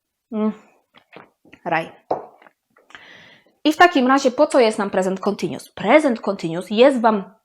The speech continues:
potrzebny wtedy, kiedy opisujecie sytuacje, które dzieją się teraz. I am standing, I am drinking coffee.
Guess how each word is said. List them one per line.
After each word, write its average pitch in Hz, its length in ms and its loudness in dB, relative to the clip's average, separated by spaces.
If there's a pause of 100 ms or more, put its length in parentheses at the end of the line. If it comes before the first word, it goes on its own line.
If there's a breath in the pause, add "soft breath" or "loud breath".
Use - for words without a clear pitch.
(360)
potrzebny 269 460 2
wtedy, 196 280 -4
kiedy 302 280 2
opisujecie 233 580 0
sytuacje, 208 600 -2
które 208 280 0
dzieją 220 240 2
się 202 200 -6
teraz. - 360 -12 (300 soft breath)
I 185 260 4
am 190 120 -4
standing, 160 520 -4 (100)
I 202 300 6
am 190 100 -2
drinking 185 520 -6 (120)
coffee. - 440 -2